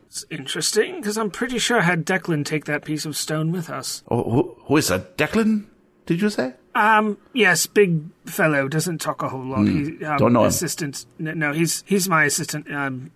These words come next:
Speaker 1: no need to worry about that. Um,
Speaker 2: So you said my body was found where exactly?
Speaker 1: Um,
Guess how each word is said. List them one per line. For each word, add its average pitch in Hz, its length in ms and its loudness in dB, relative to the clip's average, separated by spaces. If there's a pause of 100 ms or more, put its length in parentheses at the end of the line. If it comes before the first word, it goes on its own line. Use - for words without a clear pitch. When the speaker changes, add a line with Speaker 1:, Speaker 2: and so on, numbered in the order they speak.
(120)
Speaker 1:
no 147 120 0
need 139 180 -2
to 139 100 -8
worry 117 160 -10
about 113 220 -12
that. 131 260 -14
Um, 143 340 -10
Speaker 2:
So 139 140 2
you 175 160 4
said 156 260 2
my 107 160 4
body 92 320 2
was 113 220 0
found 113 320 2
where 117 340 4
exactly? 339 540 -4 (160)
Speaker 1:
Um, 185 400 0